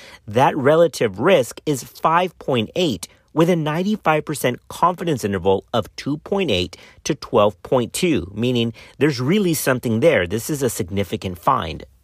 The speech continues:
All right, podcast family, you've heard me say in other episodes, it's not just about being statistically significant, but clinically significant.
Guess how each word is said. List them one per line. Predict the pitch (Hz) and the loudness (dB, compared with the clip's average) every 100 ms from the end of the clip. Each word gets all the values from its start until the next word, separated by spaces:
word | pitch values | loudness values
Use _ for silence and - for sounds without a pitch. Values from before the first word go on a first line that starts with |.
| _ _ - | _ _ -2
All | 139 | 0
right, | 135 | 2
podcast | 143 143 135 | 0 0 -2
family, | 139 131 131 | -2 -2 -4
you've | 135 | -4
heard | 123 123 | -4 -4
me | 127 | -4
say | 127 123 | -2 -2
in | 123 | 0
other | 123 120 | -2 0
episodes, | 117 117 110 123 113 113 117 | 0 -2 -2 2 2 2 -4
it's | - | -4
not | 143 | -4
just | 139 | -4
about | 131 123 113 | -2 0 0
being | 113 117 | -4 -6
statistically | 107 92 - 135 - 113 113 | -6 -10 -8 -8 -6 -6 -6
significant, | 107 98 98 87 92 98 98 | -6 -8 -8 -8 -6 -8 -8
but | 104 - | -10 -10
clinically | - 147 151 - 98 | -4 -2 -2 -4 -6
significant. | - 82 92 87 82 - - | -6 -8 -6 -6 -6 -10 -14